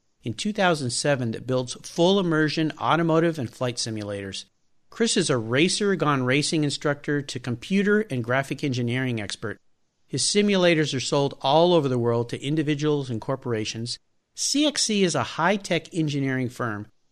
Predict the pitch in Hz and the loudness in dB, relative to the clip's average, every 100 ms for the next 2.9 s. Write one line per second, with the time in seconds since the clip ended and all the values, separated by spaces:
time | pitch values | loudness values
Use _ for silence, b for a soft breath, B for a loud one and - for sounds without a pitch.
0 | _ 135 123 120 123 151 165 156 151 - | _ -2 -2 -2 4 4 6 4 2 2
1 | 135 127 123 127 113 107 127 123 123 120 | 0 0 0 -2 -6 -4 -2 0 0 -2
2 | 113 123 120 110 127 120 - 117 | -2 -2 -2 -2 -2 -2 -2 -8